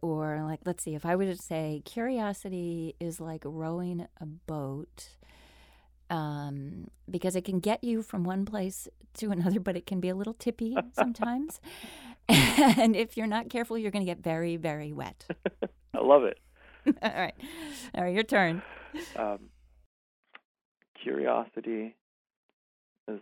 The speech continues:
Speaker 2: like laughter, uh, because it's something you need in your life,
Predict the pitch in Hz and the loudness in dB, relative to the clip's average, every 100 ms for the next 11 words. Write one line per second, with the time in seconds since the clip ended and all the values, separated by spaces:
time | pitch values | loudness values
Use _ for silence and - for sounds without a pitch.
0 | - 104 104 - - - 113 104 104 - | -4 -4 -4 -10 -20 -6 -2 -2 -4 -8
1 | - - - _ _ _ _ _ _ _ | -8 -8 -10 _ _ _ _ _ _ _
2 | _ _ _ _ _ _ _ - - - | _ _ _ _ _ _ _ -14 -14 -18
3 | _ _ _ _ _ _ _ - - 120 | _ _ _ _ _ _ _ -18 -6 -4
4 | 107 123 _ _ _ _ _ _ _ _ | -4 -12 _ _ _ _ _ _ _ _
5 | _ _ _ _ _ _ _ - 113 120 | _ _ _ _ _ _ _ -6 -4 -2
6 | 110 104 98 _ _ _ _ _ - 110 | -2 -4 -6 _ _ _ _ _ -10 -4
7 | 113 123 127 127 120 120 120 127 | -2 0 0 2 6 6 6 2